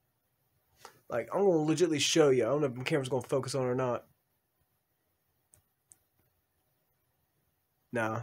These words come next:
it ain't gonna focus on it. But the eye's, like, so small. And I got to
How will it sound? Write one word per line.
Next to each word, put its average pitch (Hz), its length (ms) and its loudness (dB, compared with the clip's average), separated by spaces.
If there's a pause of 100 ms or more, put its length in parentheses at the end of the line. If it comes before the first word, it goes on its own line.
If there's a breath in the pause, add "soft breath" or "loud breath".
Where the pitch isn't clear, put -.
it 123 80 -6
ain't 127 160 -2
gonna 113 160 -4
focus 120 300 -6
on 117 180 -4
it. - 100 -8 (880)
But 131 100 -4
the 147 100 0
eye's, 185 260 8
like, 127 140 2
so 156 380 2
small. 131 600 2 (4000)
And 131 300 -6
I 143 240 -4
got 143 440 -6
to 135 460 -8